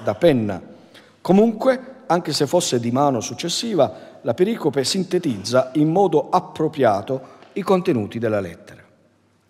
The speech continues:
Quale oralità epistolare? Paradossale la situazione epistolare di Romani. È la lettera di cui conosciamo il maggior numero di persone salutate per nome e nello stesso tempo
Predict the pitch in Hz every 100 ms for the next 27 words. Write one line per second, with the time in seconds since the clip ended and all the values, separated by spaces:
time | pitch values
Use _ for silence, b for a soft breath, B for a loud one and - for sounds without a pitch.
0 | b b b - 220 208 185 185 202 160
1 | 135 127 - 127 131 - 123 101 76 -
2 | - _ b b b b - 262 269 226
3 | - - 208 131 123 120 131 131 127 147
4 | 135 127 - 131 131 127 123 120 117 110
5 | 110 113 B B B B - 185 220 240
6 | 185 160 151 151 151 165 220 160 180 160
7 | - 117 107 110 131 147 151 165 185 226
8 | 214 170 143 135 139 127 - 185 131 104
9 | - - - - 165 165 190 139 113 107
10 | 156 113 85 87 - - b b b b
11 | - 113 120 - 185 233 233 233 226 202
12 | 170